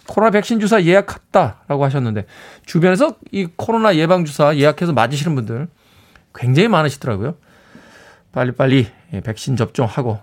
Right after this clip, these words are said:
집단 면역, 어, 형성이 좀 돼서 마스크 벗는 날이 있길 기대해 봅니다. 자, 페이파, 케이 팔공칠사 오사칠삼님,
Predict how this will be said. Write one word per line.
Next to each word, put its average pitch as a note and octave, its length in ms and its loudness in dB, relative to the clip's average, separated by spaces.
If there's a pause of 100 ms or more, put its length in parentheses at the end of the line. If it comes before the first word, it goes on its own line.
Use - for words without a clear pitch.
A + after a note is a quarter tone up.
집단 C#3+ 440 -2
면역, D3+ 320 0 (520)
어, - 60 -10
형성이 C3 340 -4
좀 A#2 140 -2
돼서 A#2 320 -4
마스크 A2+ 340 -4
벗는 B2+ 320 2
날이 G#2+ 220 0
있길 G2+ 380 -6 (1000)
기대해 A#2 360 2
봅니다. G#2+ 440 -4
자, F2 140 -6
페이파, - 440 -2 (340)
케이 G3 280 -2
팔공칠사 A3+ 800 -2
오사칠삼님, E3 720 -2